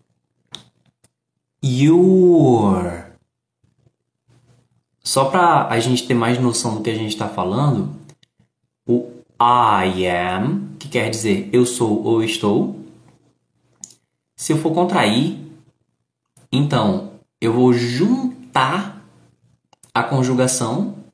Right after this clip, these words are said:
e eu vou substituir a primeira letrinha por um apóstrofo.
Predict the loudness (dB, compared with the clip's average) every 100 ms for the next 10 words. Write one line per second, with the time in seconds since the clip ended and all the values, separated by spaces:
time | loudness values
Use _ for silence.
0 | -20 _ _ _ -2 2 4 2 2 0
1 | 0 -2 -2 0 2 0 -2 -8 -16 _
2 | _ -20 _ -4 0 2 4 4 6 4
3 | 2 -2 0 -2 0 0 0 -4 -4 -4
4 | 2 0 0 -6 -8 -10